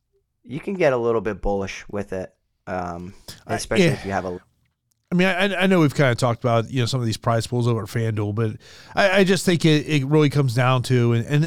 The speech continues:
Speaker 2: and this is even if you're playing the con-, captain contest on DraftKings, uh, if you're getting those multi-entries, I, I think the way I play those contests, Pete, is it's primarily based on how many entries am I putting in.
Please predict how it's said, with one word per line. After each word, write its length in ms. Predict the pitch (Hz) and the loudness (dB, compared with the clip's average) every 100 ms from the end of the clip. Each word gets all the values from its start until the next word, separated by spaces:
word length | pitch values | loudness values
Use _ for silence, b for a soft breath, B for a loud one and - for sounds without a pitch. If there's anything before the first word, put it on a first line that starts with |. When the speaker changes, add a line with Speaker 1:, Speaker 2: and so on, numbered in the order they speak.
| 156 | 0
Speaker 2:
and 160 | 214 | 2
this 140 | 247 196 | 2 4
is 100 | 185 | 4
even 160 | 165 | 4
if 100 | 151 | 2
you're 80 | 143 | 0
playing 220 | 135 139 | 0 0
the 60 | 127 | 0
con-, 240 | 120 117 - - | -4 -6 -8 -6
captain 300 | 131 123 127 | -6 -6 -8
contest 420 | 120 120 120 113 | -10 -8 -6 -6
on 100 | 123 | -4
DraftKings, 640 | 117 110 110 117 113 101 B B B B B | -4 -6 -6 -6 -6 -8 B B B B B
uh, 60 | |
if 240 | 143 156 160 | -6 -2 0
you're 120 | 185 | 2
getting 260 | 175 165 | 4 4
those 180 | 147 139 | 4 2
multi-entries, 640 | 135 127 127 127 120 131 123 | 2 0 0 2 0 0 0
I, 100 | 135 | -2
I 80 | 139 | -2
think 320 | 170 156 - _ - _ _ | -2 -2 -6 _ -20 _ _
the 220 | 131 151 | 0 2
way 500 | 147 143 185 196 190 - | 4 4 4 4 2 -2
I 680 | 123 131 151 151 135 127 117 _ | -2 0 2 2 2 -2 -8 _
play 320 | - - 135 | -12 -4 -2
those 320 | 117 110 120 - | 0 0 -2 -2
contests, 480 | 143 147 143 151 | -4 -2 0 0
Pete, 380 | - 170 165 156 - | 0 -4 -6 -8 -4
is 480 | 127 120 117 117 - _ - _ | 0 2 0 -4 -10 _ -20 _
it's 200 | 135 - | -6 -6
primarily 580 | - 143 139 139 143 139 | -6 -2 0 2 2 2
based 320 | 123 127 117 | 2 -2 -2
on 80 | 120 | -6
how 160 | 104 120 | -6 -6
many 200 | 110 95 | -6 -8
entries 320 | 107 110 104 | -10 -10 -10
am 120 | 104 | -10
I 60 | 101 | -10
putting 260 | - 98 | -12 -16
in. 180 | - - | -18 -20